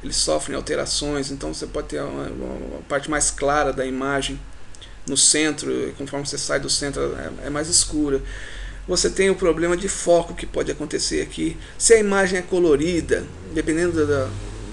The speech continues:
da cor, ou da, da, da faixa, né, do, do, do espectro, isso pode, na verdade, ter o, a região de, de foco perfeito ser diferente, pra cores diferentes. Então tem uma série,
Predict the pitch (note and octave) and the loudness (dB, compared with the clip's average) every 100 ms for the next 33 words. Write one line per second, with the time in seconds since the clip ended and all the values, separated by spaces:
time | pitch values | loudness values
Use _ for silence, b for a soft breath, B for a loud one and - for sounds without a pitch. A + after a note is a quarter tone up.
0 | - C#3 - D#3+ E3 C#3 - - - - | 0 0 2 6 8 8 4 -8 -10 -8
1 | E2 - C3 C#3 B2+ A2+ - C#3+ - D#3+ | -8 -6 -4 -4 -6 -6 -8 -4 2 4
2 | D#3 - - - - - - - - C#3+ | 4 2 -2 -6 -8 -8 -8 -10 -8 -2
3 | C#3 C#3 D3+ C#3 D#3 - - D#3+ D3+ D3+ | 0 0 -2 -4 -4 -4 0 6 6 4
4 | - C2+ - B B B E3+ - - - | -4 -8 -8 B B B 0 0 -2 -8
5 | - F#3 F#3 F3 - A#2 B2+ C3 C#3+ C3 | -2 8 10 10 8 -2 -2 0 2 2
6 | C#3 C#3+ C#3 B2+ - D3 D3 - - - | 4 4 2 0 0 0 0 -6 -12 -14
7 | - - D#2+ D#2 D2+ C2+ C2 - C#3 C#3 | -12 -8 -4 -4 -4 -4 -6 -6 -2 0
8 | C3 C#3 D3 C3+ - B2 B2 - - C3+ | 2 2 2 0 -4 -8 -6 -8 0 0
9 | C3 - C3+ - C#3 C#3 - - D3 - | 0 0 -2 -2 -4 -2 -4 -4 -4 0
10 | D#3 C3+ D#3 D#3+ - D3+ E3+ D#3+ C#3 C#3 | 4 6 4 0 -4 -2 2 2 2 -2
11 | - D3 C3+ D3 C#3+ - - B B B | 0 2 2 0 -2 -4 -4 B B B
12 | B B B - - C#4 C4 B3+ A#3 - | B B B -8 -2 -2 0 0 4 6
13 | - - B3+ C4 F3+ B2 | 6 6 6 4 2 -4